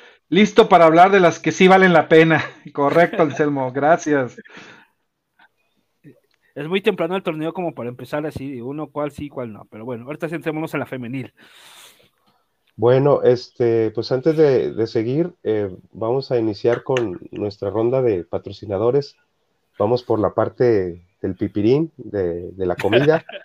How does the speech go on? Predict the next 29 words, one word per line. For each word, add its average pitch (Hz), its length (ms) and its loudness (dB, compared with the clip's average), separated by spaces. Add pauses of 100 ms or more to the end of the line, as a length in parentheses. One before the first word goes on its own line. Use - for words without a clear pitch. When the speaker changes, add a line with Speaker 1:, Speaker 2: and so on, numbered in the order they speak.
(600)
Speaker 3:
Este, 104 540 -2
Speaker 1:
Ay, 92 40 -4
papá. 127 540 -8 (160)
Speaker 3:
a 104 140 0
ver, 123 320 6 (180)
eh, 101 300 -2
Speaker 2:
Con 131 340 -4
Speaker 3:
Carlos, 127 340 0
Speaker 2:
eso. 120 280 -14 (180)
Speaker 3:
¿cuál 135 220 -2
crees 143 180 -2
que 147 60 -14
es 135 100 -12
el 139 100 2
me-, 127 240 -2
que - 300 -6
es 110 100 -6
el 131 80 -2
mejor 127 220 -4
lugar 127 340 -2
para, 104 380 -4 (720)
para 107 180 -4
comerte 113 320 -4
unos 123 140 -2
buenos 123 240 -2
mariscos 117 420 -4
acá 107 160 -8
en 107 60 -6
Guadalajara? 98 520 -6